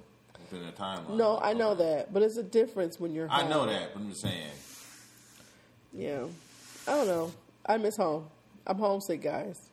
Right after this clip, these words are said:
Speaker 2: I'm homesick. But see, okay,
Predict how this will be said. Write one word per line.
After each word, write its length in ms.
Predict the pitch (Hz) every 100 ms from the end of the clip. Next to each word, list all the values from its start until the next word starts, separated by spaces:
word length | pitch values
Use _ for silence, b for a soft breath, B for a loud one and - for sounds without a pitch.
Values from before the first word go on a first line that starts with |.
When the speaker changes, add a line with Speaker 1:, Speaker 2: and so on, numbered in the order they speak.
| _ _ _ _ _ _ _ _ _ - -
Speaker 2:
I'm 120 | 180
homesick. 1000 | 180 196 190 185 202 - - 165 143 - - _ _ _ _ _ _ _ _ _ b b b b b b -
But 140 | 208
see, 320 | 226 285 262
okay, 500 | 170 220 196 151 156